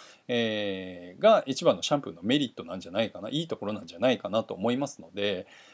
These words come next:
まあ、基本的にはですね、えー、今回何が言いたいかと言いますと、まあ、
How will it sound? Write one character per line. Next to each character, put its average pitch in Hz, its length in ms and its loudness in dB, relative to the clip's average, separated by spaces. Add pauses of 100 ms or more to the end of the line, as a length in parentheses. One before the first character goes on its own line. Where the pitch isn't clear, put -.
ま 185 120 4
あ、 - 40 -2
基 - 140 -6
本 160 100 0
的 170 200 -2
に 185 80 2
は 139 80 8
で - 100 -6
す - 140 -10
ね、 110 260 2 (340)
え 101 180 2
ー、 98 40 -4
今 120 160 0
回 87 140 -2
何 117 260 0
が 92 80 -4
言 92 120 -4
い 98 80 -6
た 120 140 0
い 110 80 0
か 120 200 -2
と 101 260 -8
言 107 160 0
い 120 60 4
ま 131 100 0
す - 100 -10
と、 95 120 -6
ま 110 120 4
あ、 95 140 4